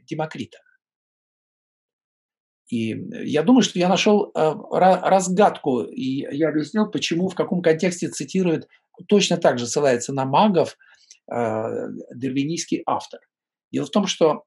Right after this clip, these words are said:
греческие софисты, и, э, тот же Продик, и, и Демокрит, они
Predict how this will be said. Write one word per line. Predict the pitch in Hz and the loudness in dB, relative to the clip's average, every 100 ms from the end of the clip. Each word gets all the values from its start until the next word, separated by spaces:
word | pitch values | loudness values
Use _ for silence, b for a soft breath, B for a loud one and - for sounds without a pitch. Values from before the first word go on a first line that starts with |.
| _ _ _ _ _ _ _ - - | _ _ _ _ _ _ _ -20 -8
греческие | 151 170 170 - 131 | 0 2 2 -2 -2
софисты, | 143 - 240 - - - _ _ _ _ - _ _ _ _ _ - _ | -2 0 0 0 -6 -10 _ _ _ _ -20 _ _ _ _ _ -20 _
и, | 127 95 - | -12 -12 -12
э, | _ _ _ _ _ _ _ _ _ - - - 147 | _ _ _ _ _ _ _ _ _ -20 -18 -14 -6
тот | 151 123 | -4 -2
же | 113 | -4
Продик, | 175 202 135 - b b - | -2 0 -2 -6 b b -4
и, | 190 196 - 185 | 0 0 -2 -4
и | 160 | -2
Демокрит, | 160 151 151 131 104 - _ _ _ b b b b b _ _ | -2 -2 -2 -4 -6 -12 _ _ _ b b b b b _ _
они | - 139 135 156 233 247 226 | -2 -2 0 2 6 6 4